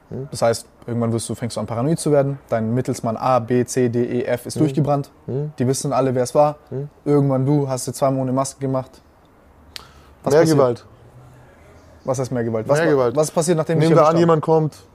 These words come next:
Speaker 2: Hast du den Falschen abgezogen?
Speaker 1: Ja, dann bedroht er mich ja erstmal oder er sucht mich oder ich finde raus, dass er mich sucht, dass er wissen will, wo ich wohne oder wer ich bin oder, ähm, dann versuche ich rauszufinden, wer seine Mutter ist halt.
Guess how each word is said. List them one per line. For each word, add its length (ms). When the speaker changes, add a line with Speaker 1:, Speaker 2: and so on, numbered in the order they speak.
Speaker 2:
Hast 140
du 40
den 60
Falschen 240
abgezogen? 400
Speaker 1:
Ja, 320
dann 440
bedroht 360
er 100
mich 140
ja 100
erstmal 340
oder 140
er 40
sucht 260
mich 180
oder 120
ich 100
finde 400
raus, 220
dass 120
er 60
mich 160
sucht, 260
dass 120
er 140
wissen 340
will, 120
wo 100
ich 120
wohne 340
oder 160
wer 100
ich 120
bin 260
oder, 260
ähm, 340
dann 160
versuche 300
ich 80
rauszufinden, 460
wer 80
seine 140
Mutter 200
ist 120
halt. 140